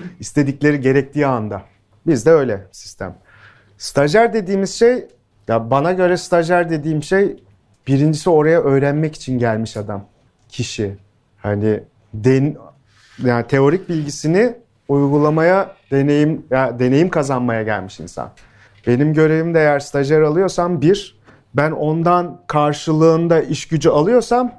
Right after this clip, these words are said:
ona karşılığında öğretebiliyor olmalıyım. O alışveriş meselesi. Çünkü ben ona karşılığında bir maddi kaynak sağlayamıyorum. Ama ben ona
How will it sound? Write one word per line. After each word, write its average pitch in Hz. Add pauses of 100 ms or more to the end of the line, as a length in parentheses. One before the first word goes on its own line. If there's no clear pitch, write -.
(280)
ona 156
karşılığında 180
öğretebiliyor 143
olmalıyım. 110 (380)
O -
alışveriş 208
meselesi. 123
Çünkü 151 (260)
ben 202
ona 190
karşılığında 185
bir 175
maddi 151 (420)
kaynak 151
sağlayamıyorum. 151 (400)
Ama 135 (120)
ben 127
ona 156